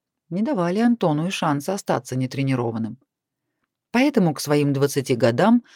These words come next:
он владел почти всеми видами оружия, а его мускулатура вызывала заслуженную зависть мужчин и восхищение женщин. Кроме того, отец всегда считал, что степь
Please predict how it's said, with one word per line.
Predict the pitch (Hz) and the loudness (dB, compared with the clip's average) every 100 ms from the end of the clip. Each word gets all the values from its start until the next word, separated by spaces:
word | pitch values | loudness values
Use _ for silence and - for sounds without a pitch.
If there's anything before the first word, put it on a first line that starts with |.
| - - - | -20 -14 -4
он | 180 | -4
владел | 165 175 175 226 | 2 2 6 4
почти | 226 190 - - 175 | 4 -2 -6 -2 -2
всеми | - 269 269 | 0 4 4
видами | 208 208 202 190 | 4 2 0 -2
оружия, | 180 156 117 - 92 104 _ _ _ _ _ - | -2 -2 -4 -8 -14 -16 _ _ _ _ _ -8
а | 131 | -2
его | 131 131 | 0 2
мускулатура | 131 127 - 131 123 180 196 147 | 0 -2 -2 -2 0 0 0 0
вызывала | 113 117 123 135 131 | -2 -4 -2 0 0
заслуженную | 123 196 - 294 185 180 220 240 | 0 -2 2 2 2 2 4 4
зависть | 175 147 113 - - - | 2 0 0 -6 -12 -8
мужчин | 123 117 - 202 160 - - - _ - | -6 -4 -4 -2 -2 -6 -20 -20 _ 0
и | 220 | 4
восхищение | 233 262 - 277 - 156 147 180 | 4 2 0 -2 0 -2 -2 -4
женщин. | 147 104 73 - - _ _ _ _ _ _ _ _ _ - | -6 -8 -8 -12 -16 _ _ _ _ _ _ _ _ _ -2
Кроме | 156 151 147 | 4 4 4
того, | 143 139 180 285 285 _ - _ | 2 0 2 2 0 _ -20 _
отец | 139 143 202 - | -6 0 2 0
всегда | - - 190 180 196 | -2 0 0 2 0
считал, | - 233 180 127 107 | -2 -4 -2 -2 -4
что | - - 113 | -12 -8 -8
степь | 110 - 226 226 | -8 -4 2 2